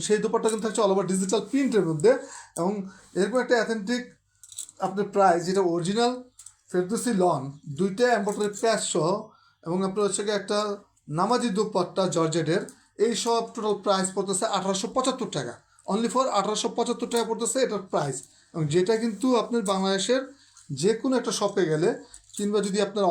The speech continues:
অনলাইনে কিনতে যান, তা আপনাদের পঁচিশশো দিয়ে কিনতে হবে, কারণ এটা অরিজিনাল ইন্ডিয়ান ফেরদৌসি লন। আর যারা ফেরদৌসি ইউজ করেন তারা ভালো করে জানেন যে ফেরদৌসি লনের আপনার চাহিদাটা কীরকম এবং এটার প্রাইসটা কীরকম হয় এবং ফেব্রিকগুলো কীরকম হয়। So, এরকম একটা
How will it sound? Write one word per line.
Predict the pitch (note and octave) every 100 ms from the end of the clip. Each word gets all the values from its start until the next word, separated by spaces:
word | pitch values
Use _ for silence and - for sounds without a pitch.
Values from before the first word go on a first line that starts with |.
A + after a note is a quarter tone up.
| E3+
অনলাইনে | F3+ A3+ A#3
কিনতে | A#3 F#3+ D#3+
যান, | D#3 A#3 - _ _
তা | G#3+ G#3+
আপনাদের | A#3 A#3 A#3
পঁচিশশো | C4 B3+ A3 A3+
দিয়ে | G#3+
কিনতে | A#3+ A3
হবে, | D#3 B2+ A#2+ - _ _ -
কারণ | F#3
এটা | G3 A3+
অরিজিনাল | G3+ G3 A3+ A#3+ A#3+ A#3+ G3
ইন্ডিয়ান | G3 A3+ F#3+
ফেরদৌসি | G3+ G3+ F#3+ F#3+
লন। | E3
আর | D#3+
যারা | E3+ F3
ফেরদৌসি | E3 D#3+ F#3 A#3+ G#3+ F#3+ - E3+
ইউজ | G#3+ - A3
করেন | G3 B3 - - _
তারা | G3 F3+
ভালো | E3 G#3+
করে | A#3 A#3
জানেন | F#3+ G3+
যে | G#3 G3
ফেরদৌসি | F#3 F#3+ A3 D#3+
লনের | E3+ B3 C4 - _ -
আপনার | - F#3+
চাহিদাটা | G3 F#3 G#3 A3
কীরকম | A3 A3 C#4+ C#4+
এবং | G3 F#3+
এটার | F#3+ A#3+ - - _ _
প্রাইসটা | G3+ G#3+ - A3+
কীরকম | A3 G3+ G3
হয় | F3+ A#3
এবং | G3+
ফেব্রিকগুলো | A3 G#3 F#3+ G#3 G3
কীরকম | G3 G3 C#3+
হয়। | C#3 G#2+ - _ - -
So, | - G#3+
এরকম | A3
একটা | A#3